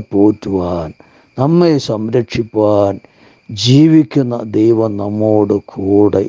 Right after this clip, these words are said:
ഉണ്ട്. രൂത്തിൻ്റെ ഈ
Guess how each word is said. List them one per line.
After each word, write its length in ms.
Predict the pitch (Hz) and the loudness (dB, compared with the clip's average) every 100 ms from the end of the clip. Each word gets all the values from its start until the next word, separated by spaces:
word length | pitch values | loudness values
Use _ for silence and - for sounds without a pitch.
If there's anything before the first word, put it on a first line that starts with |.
| 107 | -2
ഉണ്ട്. 480 | 104 120 147 151 110 - _ _ _ _ _ _ _ _ _ _ _ _ _ _ _ _ - 117 123 | -2 0 2 2 0 -4 _ _ _ _ _ _ _ _ _ _ _ _ _ _ _ _ -4 0 4
രൂത്തിൻ്റെ 840 | 135 156 - 160 156 147 143 131 123 135 | 4 4 2 0 2 2 2 0 -2 2
ഈ 360 | 147 156 156 | 4 6 4